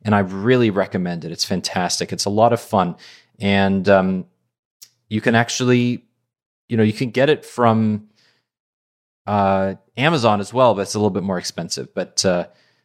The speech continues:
it's a hundred and eighty dollars at Home Depot right now. And all of these deals can be found at thrifter dot com. And as always, we thank them for their sponsorship.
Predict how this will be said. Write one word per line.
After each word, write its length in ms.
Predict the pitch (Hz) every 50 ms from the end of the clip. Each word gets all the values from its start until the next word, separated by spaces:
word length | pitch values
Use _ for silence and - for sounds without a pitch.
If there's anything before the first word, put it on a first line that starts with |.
| _ _ _ _ _ _ _
it's 140 | - 110 -
a 60 | 107
hundred 160 | 95 101 95 95
and 100 | 95 95
eighty 180 | 92 87 90
dollars 380 | 92 87 87 90 87 90 - - _
at 440 | - 98 92 87 87 - - - - - _ _ _ _ _ _ _ _ _ _ _ -
Home 180 | - - 92 90
Depot 280 | 110 117 117 - 123
right 200 | 120 123 113 107
now. 240 | 117 117 113 117 113 -
And 260 | 110 107 107 104 - -
all 180 | 127 135 165
of 80 | 170 151
these 160 | 156 143 120
deals 300 | - 127 131 127 123 -
can 120 | - 127 113
be 80 | 113
found 340 | 107 - 117 107 104 104 92 - _ _ _ _ -
at 200 | 98 98 - -
thrifter 340 | - 113 - - - -
dot 220 | 180 185 185 - -
com. 360 | - - 135 135 131 135 131 _ _ _ _ _ _
And 160 | - 101 101 -
as 180 | 120 117 104
always, 440 | - 139 156 185 156 135 120 110 -
we 60 | 107
thank 300 | 101 - - 101 95 -
them 240 | - 101 95 95 95 _ _ _
for 400 | - - - 101 95 92 90 -
their 180 | - - 92
sponsorship. 680 | - - - 104 92 92 - 92 - - - 80 - -